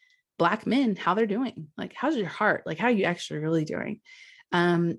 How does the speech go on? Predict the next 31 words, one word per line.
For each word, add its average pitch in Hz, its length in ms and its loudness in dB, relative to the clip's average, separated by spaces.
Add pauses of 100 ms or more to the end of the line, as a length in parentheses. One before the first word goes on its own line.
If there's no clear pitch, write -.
and 175 260 0
David 175 320 2
was 180 180 2
one 180 200 0
of 208 160 -2
them. - 300 -14
And 165 220 -4
so, 165 560 0
um, 156 220 0
well, 170 160 4
actually 175 220 -2
the 170 100 0
only 165 160 0
one, 160 160 -4
he's 185 160 -4
the - 60 -8
only 165 100 -2
one - 100 -6
that - 60 -6
answered. 165 300 -4
<laughs> - 680 -2
And 226 180 6
so 208 500 4 (600)
when 226 200 6
I, 214 480 4 (100)
um, 185 280 0
we 208 100 -2
decided 202 380 -2
to 185 80 -4
meet 180 220 0
up, 202 220 -2